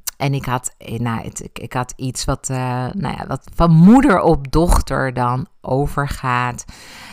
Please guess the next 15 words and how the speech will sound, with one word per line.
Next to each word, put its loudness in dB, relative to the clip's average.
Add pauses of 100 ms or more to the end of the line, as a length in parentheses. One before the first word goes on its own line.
En, 0
eh, -4 (120)
dat -2
waren 4 (100)
gouden 2
oorbellen. 0 (1000)
Ik -6
heb, -2
eh, 0 (500)
tijdens 4
mijn 0
relatie -2
met -2
haar -4
vader, 2